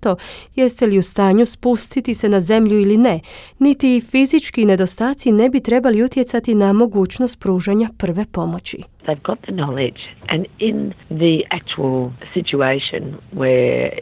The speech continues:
Speaker 2: it was needed, I think ninety-nine point nine percent of the time in my experience where I've asked students, do they think that they would be capable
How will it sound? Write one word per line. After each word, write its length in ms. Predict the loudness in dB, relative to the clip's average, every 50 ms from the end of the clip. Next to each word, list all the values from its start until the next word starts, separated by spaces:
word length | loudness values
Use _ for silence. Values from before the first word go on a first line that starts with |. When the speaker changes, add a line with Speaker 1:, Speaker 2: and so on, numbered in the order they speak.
| -12 -8
Speaker 2:
it 120 | -6 -6 -4
was 120 | -6 -8 -8
needed, 580 | -8 -6 -4 -4 -4 -4 -4 -4 -4 -4 -6 -10 -12 -14 -12 -10 -10
I 20 | -8 -6
think 220 | -4 -4 -4 -4 -6 -10 -12 -8
ninety-nine 560 | -6 -6 -6 -6 -6 -6 -6 -4 -4 -6 -8 -10
point 160 | -10 -10 -8 -6
nine 180 | -6 -6 -6
percent 300 | -8 -10 -8 -8 -6 -4 -6
of 60 | -6 -8 -10
the 60 | -12 -12 -12 -10 -8
time 200 | -8 -8 -8 -10 -12 -14 -14 -12
in 100 | -10 -8
my 180 | -6 -4 -4 -4 -4 -6
experience 580 | -8 -10 -8 -6 -4 -4 -4 -4 -4 -6 -8 -8 -4
where 160 | -4 -4 -4 -4 -8
I've 180 | -10 -12 -12 -10
asked 340 | -8 -8 -8 -8 -10 -10
students, 420 | -8 -8 -8 -8 -8 -10 -14 -14 -18 -20 -14 -4 0 2
do 40 | 2 2 0
they 100 | -2 -4 -6
think 160 | -8 -8 -6 -6
that 140 | -6 -6 -4
they 100 | -2 0 0
would 120 | 0 -2 -4 -8
be 40 | -10 -8 -8 -8
capable 440 | -8 -8 -10 -10 -10 -8 -6 -6